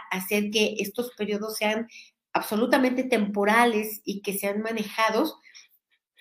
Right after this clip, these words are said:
de una manera más favorecedora para mí. Es decir,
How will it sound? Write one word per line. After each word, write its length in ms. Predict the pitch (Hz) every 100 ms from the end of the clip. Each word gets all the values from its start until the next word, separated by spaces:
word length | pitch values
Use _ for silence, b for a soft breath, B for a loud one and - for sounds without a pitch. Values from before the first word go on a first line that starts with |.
| B
de 120 | 175
una 140 | 214 220
manera 340 | 220 202 208
más 240 | 208 196 -
favorecedora 720 | 208 190 185 - 175 180 185
para 160 | 170
mí. 240 | 175 165 -
Es 120 | 185
decir, 340 | 220 240 214